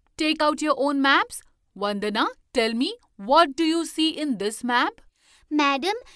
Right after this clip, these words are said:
Speaker 2: there are many roads made here and some images on which numbers are written. And madam, there are some numbers written at the bottom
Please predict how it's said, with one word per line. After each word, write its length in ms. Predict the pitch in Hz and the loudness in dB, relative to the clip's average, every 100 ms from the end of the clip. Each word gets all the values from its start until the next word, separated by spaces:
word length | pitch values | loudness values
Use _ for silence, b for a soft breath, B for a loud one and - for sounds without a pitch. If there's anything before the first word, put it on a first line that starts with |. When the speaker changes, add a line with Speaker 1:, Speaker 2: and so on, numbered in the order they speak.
| b | b
Speaker 2:
there 280 | 240 311 320 | 0 2 4
are 220 | 415 494 | 4 2
many 300 | 294 277 359 494 320 | 0 -2 -2 -4 -4
roads 380 | 339 392 - | -2 -2 -2
made 420 | 294 294 311 339 339 | -2 0 0 0 0
here 340 | 349 359 427 - 294 | 2 2 2 0 -8
and 340 | 294 349 359 349 | 0 2 2 -2
some 300 | - 403 427 403 | 0 0 0 -2
images 640 | 359 359 330 392 403 349 - | 0 -2 0 -2 -2 -4 -2
on 400 | 330 349 370 359 | 0 0 0 -2
which 240 | 392 - | -2 -2
numbers 440 | 330 302 311 403 415 | 0 2 2 2 4
are 160 | 427 | 2
written. 540 | 381 320 339 302 269 262 _ _ _ _ _ _ _ - | 2 -2 -2 -4 -4 -12 _ _ _ _ _ _ _ -6
And 260 | 247 240 233 | -4 -2 -2
madam, 420 | 214 208 254 427 - B - | -2 0 0 0 -4 B -2
there 320 | 277 285 330 | 2 4 4
are 180 | 392 440 | 4 4
some 380 | 403 392 285 | 0 0 0
numbers 500 | 220 240 311 381 294 | 0 0 4 4 2
written 360 | 269 233 330 339 | -4 -4 -2 0
at 200 | 349 285 | 0 2
the 120 | 349 | 0
bottom 500 | 220 220 233 254 392 | 0 -2 -2 -2 0